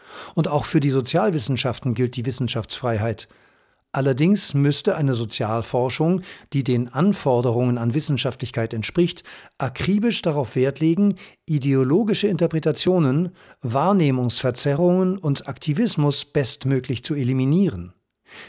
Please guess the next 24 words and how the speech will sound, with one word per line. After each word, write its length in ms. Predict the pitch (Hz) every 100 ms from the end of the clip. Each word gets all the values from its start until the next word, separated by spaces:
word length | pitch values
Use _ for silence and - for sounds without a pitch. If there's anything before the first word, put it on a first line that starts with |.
| -
Ihre 260 | 160 139 131
Thesen 460 | - 143 151 202
müssten 380 | 170 131 - 135
nicht 200 | 131 -
nur 140 | 120
behauptet 560 | 107 98 107 104 120 110
werden, 340 | 135 139 156 - - -
sondern 540 | 135 131 135 135 143
Falsifizierungsversuchen 1500 | - 123 127 131 123 135 - 143 127 151 - 156 160 165 175
standhalten. 720 | - 214 - 113 117 123 110 _ _ _ - -
Sie 140 | - 143
müssten 340 | 180 190 220
sich 200 | 208 202
in 100 | 196
das 140 | 143 -
bestehende 500 | 135 165 175 147 131
Wissen 220 | 143 151
integrieren 720 | 131 123 120 170 185 185 180 - - -
und 220 | 139 120
neue 400 | 131 127 147 135
Werkzeuge 720 | 139 131 139 - 139 135 143
zum 220 | - 147
Erkenntnisgewinn 760 | 143 - 147 151 113 - 107 113
liefern. 520 | 113 120 123 117 110